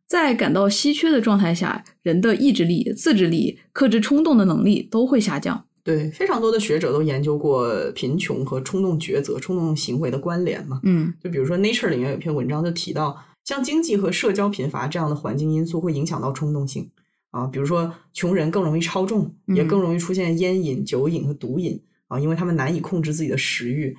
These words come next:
Speaker 2: 或者是对化学物质的摄入欲。那这篇文章特别研究了贫穷对儿童的影响，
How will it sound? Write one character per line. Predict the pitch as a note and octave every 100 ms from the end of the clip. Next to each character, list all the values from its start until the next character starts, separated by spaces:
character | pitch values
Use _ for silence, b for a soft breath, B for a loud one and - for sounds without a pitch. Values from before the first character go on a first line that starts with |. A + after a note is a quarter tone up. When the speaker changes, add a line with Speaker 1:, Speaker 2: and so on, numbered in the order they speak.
| B
Speaker 2:
或 | A#3+
者 | F3+
是 | D#3+
对 | F#3
化 | F3 F#3
学 | E3
物 | D3 F3
质 | D#3+
的 | C#3+
摄 | D3 G#3+
入 | E3 D#3
欲。 | D3 C#3+ - _ _ _ _
那 | A#3+
这 | C4
篇 | F#4 E4
文 | G3 F3+
章 | G#3 A3
特 | A3 B3
别 | D3 D3
研 | D3+ C3
究 | D#3 F3 F3
了 | D#3+ B2+
贫 | - D3
穷 | F3 C#3 C#3
对 | D#3+
儿 | - C3
童 | D3
的 | B2+
影 | A#2+ C3+
响， | -